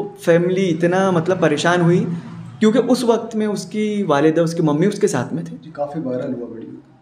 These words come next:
Speaker 1: हाँ, एक वीडियो है और इस तरीके से कुछ है कि कोई, कुछ बच्चियाँ हमारी के बाहर खाना खाने के लिए जा रही हैं और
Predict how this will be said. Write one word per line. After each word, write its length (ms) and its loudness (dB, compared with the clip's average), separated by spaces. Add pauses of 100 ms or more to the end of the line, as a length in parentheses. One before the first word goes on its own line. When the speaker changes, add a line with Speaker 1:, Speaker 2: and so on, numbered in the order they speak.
(120)
Speaker 1:
हाँ, 260 -8
एक 220 0
वीडियो 560 4
है 280 2
और 160 2
इस 200 0
तरीके 300 2
से 100 0
कुछ 260 -4
है 100 -4 (500)
कि 60 0
कोई, 260 2
कुछ 280 -2
बच्चियाँ 440 0
हमारी 400 2 (600)
के 80 0
बाहर 300 0
खाना 260 2
खाने 260 0
के 80 -2
लिए 100 0
जा 120 -4
रही 140 -12
हैं 80 -14 (1160)
और 640 2